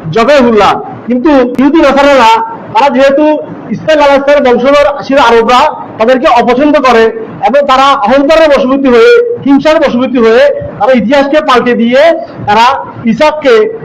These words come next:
আল্লাহর জবিহুল্লাহ বলে তারা পরিচিত করতে চায়। এভাবে যখন ইব্রাহিম আলাইহিস সালাম ইসমাইল আলাইহিস সালামকে কুরবানি করার জন্য নিয়ে যাচ্ছিল, তো এজন্য প্রথম বাক্যে আটই জিলহজ, এটাকে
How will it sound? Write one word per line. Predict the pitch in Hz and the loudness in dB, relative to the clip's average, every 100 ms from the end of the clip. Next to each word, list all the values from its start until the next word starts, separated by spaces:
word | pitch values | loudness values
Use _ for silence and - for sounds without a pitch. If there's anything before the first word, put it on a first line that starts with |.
| - - | -14 -6
আল্লাহর | 208 226 254 277 269 226 | 0 2 2 2 0 2
জবিহুল্লাহ | 220 262 262 269 254 | 2 2 2 2 2
বলে | 277 | 2
তারা | 269 277 | 2 0
পরিচিত | 311 240 196 214 | 0 -2 0 -2
করতে | 220 214 220 | -2 -2 0
চায়। | 190 185 180 - - - - | 2 0 -2 -8 -16 -10 -2
এভাবে | 254 320 285 | 0 2 2
যখন | 233 247 254 262 - - | 2 0 0 -2 -2 -8
ইব্রাহিম | 233 202 262 285 | -8 -2 0 2
আলাইহিস | 269 277 | 2 0
সালাম | 285 285 285 285 - - - | 0 0 0 -2 -8 -12 -10
ইসমাইল | 233 - 311 | -8 -2 0
আলাইহিস | 285 262 247 | 2 0 0
সালামকে | 254 226 208 240 587 - - - - | 0 0 2 2 2 -2 -12 -14 -4
কুরবানি | 254 254 262 254 | 0 2 2 2
করার | 294 302 | 0 0
জন্য | 311 311 | 0 2
নিয়ে | 262 247 | 2 2
যাচ্ছিল, | 240 240 254 214 220 - - - - - - | 0 0 0 2 0 -4 -10 -16 -18 -18 -2
তো | 214 | 2
এজন্য | 208 233 240 285 302 330 | 4 4 2 2 2 2
প্রথম | 262 254 302 | -2 0 0
বাক্যে | 285 277 294 | 0 0 -2
আটই | 294 - 233 285 | -2 0 0 0
জিলহজ, | 233 214 233 240 | 0 2 0 0
এটাকে | 226 262 | 0 2